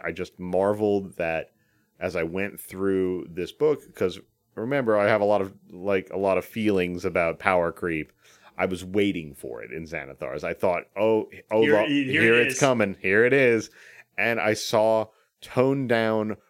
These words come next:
Speaker 1: rational versions of some of the stuff I had seen in Unearthed Arcana.
Speaker 2: Mm-hmm.
Speaker 1: Like, I had seen a lot of this stuff before in Unearthed Arcana 'cause they use it as playtesting, like the, the Arcane Archer, which I actually thought was kinda weak. Weirdly enough, Arcane Archer is a little weak as a fighter
Speaker 2: Mm-hmm.
Speaker 1: archetype. Um, neat, but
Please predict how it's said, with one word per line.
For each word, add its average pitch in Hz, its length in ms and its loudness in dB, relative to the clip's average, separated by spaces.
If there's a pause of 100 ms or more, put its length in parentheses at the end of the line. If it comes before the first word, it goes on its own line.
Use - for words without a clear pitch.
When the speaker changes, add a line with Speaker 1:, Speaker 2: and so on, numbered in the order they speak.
(120)
Speaker 1:
rational 101 800 0
versions 92 580 0
of 85 100 -8
some 95 180 -2
of 90 60 0
the 87 80 -2
stuff 101 240 0
I 90 80 2
had 90 100 0
seen 98 200 -4
in 92 100 -4
Unearthed 92 340 -4
Arcana. 85 640 -4
Speaker 2:
Mm-hmm. 131 240 -10 (220)
Speaker 1:
Like, 92 160 0
I 92 80 2
had 104 120 0
seen 135 160 -2
a 120 60 2
lot 123 240 4
of 113 60 -2
this 92 120 -2
stuff - 240 -2
before 90 380 -2
in 87 60 -4
Unearthed 87 260 -6
Arcana 117 300 -8
'cause 87 140 -10
they 87 80 -6
use 82 180 -6
it 78 80 -8
as 76 80 -8
playtesting, 98 500 -4
like 80 160 -10
the, 71 160 -8
the 82 180 -6
Arcane 90 280 -4
Archer, 104 320 -2
which 85 140 -2
I 82 100 -2
actually 95 240 -2
thought 82 160 -6
was - 80 -16
kinda 80 200 -10
weak. 110 380 -8 (380)
Weirdly 120 260 -2
enough, 147 220 -2
Arcane 82 240 -6
Archer 87 200 -8
is 80 60 -14
a 82 60 -8
little 78 200 -6
weak 85 220 -6
as 101 100 -4
a 101 80 -2
fighter 113 540 0
Speaker 2:
Mm-hmm. 127 320 -10 (100)
Speaker 1:
archetype. 127 560 -2 (120)
Um, 80 500 -6
neat, 147 380 -4
but 101 160 -6